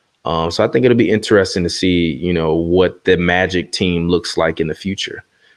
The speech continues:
'Cause those dudes, they're, like, they're literally playing two K lineups where everybody's six nine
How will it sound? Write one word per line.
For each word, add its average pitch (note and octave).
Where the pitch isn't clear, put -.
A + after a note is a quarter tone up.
'Cause E2+
those G#2
dudes, F#2+
they're, G#2
like, F2+
they're G#2
literally G#2+
playing F#2+
two A2
K G#2+
lineups E2+
where E2+
everybody's F2
six -
nine D#2+